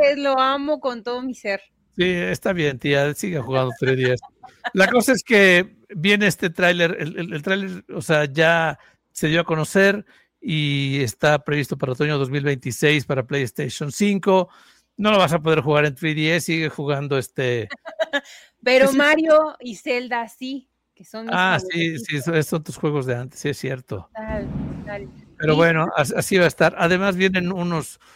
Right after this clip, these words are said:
Speaker 2: unas nuevas, este, bo-, bocinitas inalámbricas para PlayStation,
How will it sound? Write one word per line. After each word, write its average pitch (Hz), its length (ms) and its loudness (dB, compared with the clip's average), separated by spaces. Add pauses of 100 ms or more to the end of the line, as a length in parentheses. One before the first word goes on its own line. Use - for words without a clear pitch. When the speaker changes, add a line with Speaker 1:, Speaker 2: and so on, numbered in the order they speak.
(240)
Speaker 2:
unas 160 300 0
nuevas, 151 520 0
este, 120 500 -4
bo-, 120 200 -14
bocinitas 139 800 -2
inalámbricas 135 720 -4
para 120 460 -2 (380)
PlayStation, 160 960 0